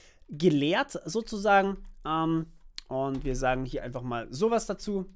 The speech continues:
Wobei wir es dann natürlich in eine Variable umwandeln müssen. So, und dann überschreiben wir das sozusagen.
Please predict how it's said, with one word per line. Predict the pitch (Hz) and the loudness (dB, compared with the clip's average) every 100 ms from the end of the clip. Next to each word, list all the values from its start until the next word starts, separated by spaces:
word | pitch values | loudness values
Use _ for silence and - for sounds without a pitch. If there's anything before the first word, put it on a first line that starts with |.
| - - | -16 -6
Wobei | 165 160 | 2 4
wir | 147 | 4
es | 139 | 4
dann | 151 | 0
natürlich | 147 160 143 - | 0 -2 -4 -6
in | 131 123 | -8 -6
eine | 127 127 117 | -6 -4 0
Variable | 131 131 139 170 175 | 0 2 4 4 2
umwandeln | - 147 135 127 127 | -4 0 2 2 0
müssen. | 127 226 294 - - - - | -2 -2 -4 -6 -20 -20 -14
So, | - 233 | 4 6
und | 208 185 | 6 4
dann | 170 | 2
überschreiben | 190 175 - - 247 285 202 | 4 4 4 2 4 4 6
wir | |
das | 165 160 | 6 4
sozusagen. | 160 - 139 143 160 240 | 0 -4 0 2 4 2